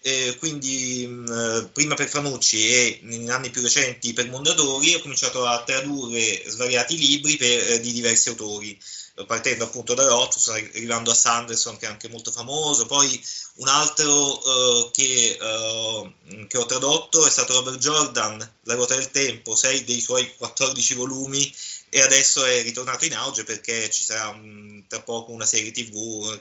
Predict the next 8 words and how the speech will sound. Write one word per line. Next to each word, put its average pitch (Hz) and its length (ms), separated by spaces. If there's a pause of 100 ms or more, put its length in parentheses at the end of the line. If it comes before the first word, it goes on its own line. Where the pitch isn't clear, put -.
(160)
eh, 101 300
che 104 320
ripercorrerà 107 920
t-, - 240 (140)
tutta - 220
quanta 107 260
la 107 80
saga. 104 440